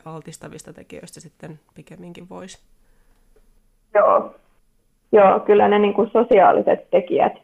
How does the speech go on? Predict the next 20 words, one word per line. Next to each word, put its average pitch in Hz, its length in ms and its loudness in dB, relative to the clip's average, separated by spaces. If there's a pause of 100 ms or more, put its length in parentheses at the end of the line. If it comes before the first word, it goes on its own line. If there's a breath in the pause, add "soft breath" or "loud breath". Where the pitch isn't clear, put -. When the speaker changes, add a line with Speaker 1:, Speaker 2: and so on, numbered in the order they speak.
(140)
Speaker 2:
eli - 160 0
just 208 180 -2
nämä 190 260 -2
perhe-, 202 440 0 (500)
mitä, 180 260 2
niin 170 180 -4
kuin, 180 280 -6 (1000)
on 196 160 -4
perheessä 196 540 2
tapo-, 190 400 -6 (120)
tapahtunut 190 560 -4
lapsuudessa, 220 760 -2
on 196 140 -4
ne, 196 120 -6
mitkä, 226 340 -4 (580)
mitkä 185 300 -6
siihen 208 340 -2
vaikuttaa. 196 640 -4
Että 214 220 -4
sinänsä, 180 540 -2